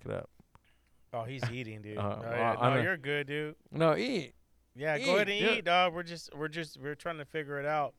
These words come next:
Speaker 1: Amber's listening to this, so I, I'm gonna tell her. See, this is what happens
Speaker 2: <laughs>
Speaker 1: when,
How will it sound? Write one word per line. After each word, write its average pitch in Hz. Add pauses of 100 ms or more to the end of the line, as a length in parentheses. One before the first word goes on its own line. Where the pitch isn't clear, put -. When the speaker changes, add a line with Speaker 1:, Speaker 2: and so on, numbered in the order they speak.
(180)
Speaker 1:
Amber's 170
listening 160
to -
this, 107
so 110
I, 120
I'm 127
gonna 131
tell 123
her. 107
See, 160
this 196
is 233
what 208
happens 170
Speaker 2:
<laughs> -
Speaker 1:
when, 135